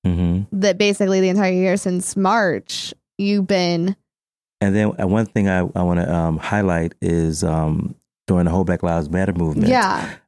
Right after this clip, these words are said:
Speaker 1: um, I created a special edition Made, um, Towns Black Lives Matter hat and shirt.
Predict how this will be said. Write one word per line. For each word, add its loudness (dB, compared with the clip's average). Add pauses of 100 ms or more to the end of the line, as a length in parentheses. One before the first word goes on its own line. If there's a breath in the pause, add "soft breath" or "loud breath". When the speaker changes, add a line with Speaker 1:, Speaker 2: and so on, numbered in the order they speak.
(120)
Speaker 1:
um, 0
I 0
created 0 (100)
a 0 (220)
special 0
edition 0
Made, 0 (200)
um, -2
Towns -2
Black -2
Lives -2
Matter 0
hat -2 (100)
and -2
shirt. -2